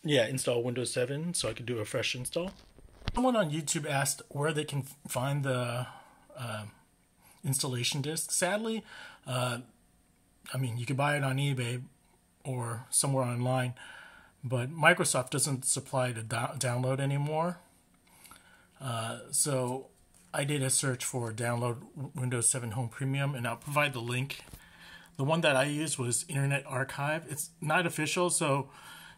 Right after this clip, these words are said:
um, again, <clears throat> because Microsoft is not willing to, uh, provide the official iso, we're kind of on our own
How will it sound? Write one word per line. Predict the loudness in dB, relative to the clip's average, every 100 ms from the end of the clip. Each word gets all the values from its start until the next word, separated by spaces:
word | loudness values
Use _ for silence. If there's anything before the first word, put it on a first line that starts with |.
| -8
um, | -2 -2 -2 -8 -12 -20 -20 -20 -20 -20 -20 -10 -4
again, | 0 2 2 -2 -8 -14 -10 4
<clears throat> | 6 6 4 2 6 6 6 0 -12 _ _ _ -20 -4
because | 0 4 6 6
Microsoft | 4 4 2 4 2 0 -6
is | 0
not | 0 0
willing | -2 0 0
to, | 0 0 -2 -4 -18 -18 -18 -18 -20 -10
uh, | -6 -4 -6
provide | -4 0 4 4 4 2 -2 -6
the | -2 0 0 -4 -6
official | -4 -2 0 0
iso, | -2 2 2 2 -4 -8 -16 -18 -18 -16 -4
we're | -2
kind | 2 2
of | 0 -4 -2
on | 2 2
our | 0 0
own | 0 0 0 -2